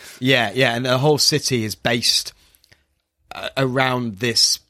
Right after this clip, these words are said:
uh, academ-, uh, I say academy, I can't remember the proper name, like,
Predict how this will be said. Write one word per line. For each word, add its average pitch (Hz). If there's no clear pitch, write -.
uh, 107
academ-, 127
uh, 98
I 110
say 110
academy, 92
I 95
can't 113
remember 95
the 98
proper -
name, 92
like, 95